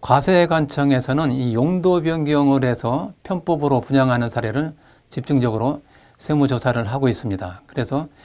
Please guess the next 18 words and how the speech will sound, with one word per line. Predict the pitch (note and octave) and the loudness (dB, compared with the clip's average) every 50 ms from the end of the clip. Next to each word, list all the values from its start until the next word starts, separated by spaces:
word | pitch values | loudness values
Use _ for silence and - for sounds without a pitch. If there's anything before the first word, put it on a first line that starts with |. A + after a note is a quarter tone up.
| - - - - _ - | -20 -20 -20 -20 _ -6
건축물 | - B2 C3 C3 - C#3+ C#3+ C#3+ C#3 C3 B2 | -2 -2 -2 -2 0 0 4 4 6 6 4
용도 | A#2+ B2+ B2 C3 B2+ A#2 | 4 2 2 2 2 2
변경 | B2+ A#2+ A#2 B2 A#2 A2 | 2 0 0 0 0 0
자료를 | A2+ A2 A2 G#2+ | -2 -2 -2 -4
수집해서 | - - - A#2 G#2+ G2 - D3 D#3 D#3+ D#3+ _ _ - - _ | -6 -8 -8 -6 -6 -6 -4 -6 -8 -8 -8 _ _ -20 -20 _
세무조사를 | - - D3 C#3+ C#3 B2 A#2 A2+ A2 A2+ A2 G#2+ | -12 -4 -2 -2 0 0 -2 -2 -2 -2 -2 -4
진행해서 | G#2+ - G#2 G#2+ G#2 G2+ F#2+ - C#3 D3 E3 F3+ - - _ | -4 -4 -4 -4 -4 -6 -6 -6 -8 -8 -8 -8 -12 -16 _
세금 | - - B2+ A#2+ A#2+ A2+ | -14 -8 -6 -6 -4 -4
과세한다는 | G#2 G#2 G#2 A2 G#2 G#2 G#2 G2 F#2 | -4 -4 -4 -4 -4 -4 -4 -4 -4
사실을 | G2 F#2+ - - - C#3 D3+ - - _ _ _ _ _ _ _ _ _ _ _ | -6 -8 -8 -6 -6 -6 -6 -6 -10 _ _ _ _ _ _ _ _ _ _ _
기억하셔서, | _ - B2+ A2+ A2 G#2+ - G#2+ F#2 - G#2+ C3 F#3 G#3+ - _ _ _ _ _ _ _ _ _ _ _ _ _ _ _ _ _ _ _ - | _ 0 2 2 2 0 -2 -6 -8 -6 -8 -8 -8 -10 -14 _ _ _ _ _ _ _ _ _ _ _ _ _ _ _ _ _ _ _ -12
어, | B2+ A2 G#2+ G#2 G2+ - - - - | -10 -8 -8 -8 -8 -10 -14 -16 -16
세금 | - - C#3 C3 B2 | -8 -2 -2 -2 -2
폭탄을 | - B2+ - B2 A#2 A2 A2 | -2 -4 -4 -2 -2 0 0
맞는 | G2+ G2+ G2+ G2+ G2 | -2 -2 -2 -2 -2
일이 | F#2+ F#2 C3 D#3 - - - | -2 -2 -2 -4 -4 -4 -4
없으셔야 | C3+ B2+ - - - - G#2 G#2 B2 C3 C3+ B2+ | -4 -4 -2 -4 -4 -2 -2 -2 -2 -4 -6 -6
하겠습니다. | C#3 C3+ C3 A#2+ - - G#2+ F#2+ F#2 G2 F#2+ - | -4 0 0 0 0 -2 -6 -8 -8 -10 -16 -18